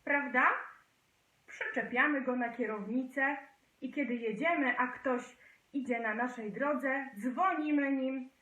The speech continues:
żeby móc przejechać. Dzwonek również może być pasterski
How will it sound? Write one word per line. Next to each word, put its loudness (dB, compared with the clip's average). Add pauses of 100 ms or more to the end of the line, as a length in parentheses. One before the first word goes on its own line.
(100)
żeby -2 (120)
móc -8
przejechać. -4 (880)
Dzwonek -2
również -2 (1080)
może 0
być -4 (440)
pasterski -2